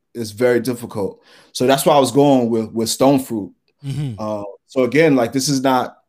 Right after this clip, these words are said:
Speaker 1: yeah, this is, this is my singing voice. This is my life. And it wasn't really hard to, like,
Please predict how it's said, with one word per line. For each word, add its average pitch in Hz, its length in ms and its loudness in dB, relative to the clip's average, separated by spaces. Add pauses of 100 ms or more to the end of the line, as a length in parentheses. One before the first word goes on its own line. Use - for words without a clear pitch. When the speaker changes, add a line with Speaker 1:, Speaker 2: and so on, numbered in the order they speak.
(440)
Speaker 1:
yeah, 135 200 4
this 123 220 0
is, 120 120 -12
this 123 160 0
is 127 60 -6
my 117 140 -2
singing 123 360 0
voice. 104 280 -8
This 123 160 -6
is 113 60 -6
my 110 160 0
life. 107 400 -4
And 98 220 -10
it 110 60 -8
wasn't 110 380 -2
really 113 140 -2
hard 107 340 0
to, - 120 -10
like, 95 260 -6